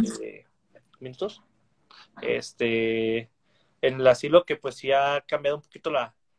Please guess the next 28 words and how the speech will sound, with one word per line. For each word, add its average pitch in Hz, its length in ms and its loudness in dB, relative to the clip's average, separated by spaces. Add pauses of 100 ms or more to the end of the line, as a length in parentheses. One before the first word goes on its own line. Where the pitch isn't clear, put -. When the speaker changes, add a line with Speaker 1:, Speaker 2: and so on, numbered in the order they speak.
(200)
Speaker 2:
la 131 240 -6
perspectiva 131 640 -8
de, 120 240 -8
de 113 120 -10
la 113 140 -8
vida, 120 240 -8
¿no? 139 220 -10 (260)
Y 120 400 -10
te 143 120 -2
digo, 135 160 0
pues 131 120 -6
la 123 80 4
verdad 123 160 4
básicamente 139 800 -2 (300)
era 147 180 2
domiciliario, 160 840 -2
porque 139 220 -8
la 123 100 0
verdad 127 180 -4
todos 175 160 -4
mis 160 120 -14
pacientes 139 400 -8
neuro 160 280 -4
pues 127 180 -10
era 135 200 -2
difícil 139 380 -8
que 139 120 -18
tuvieran 123 540 -14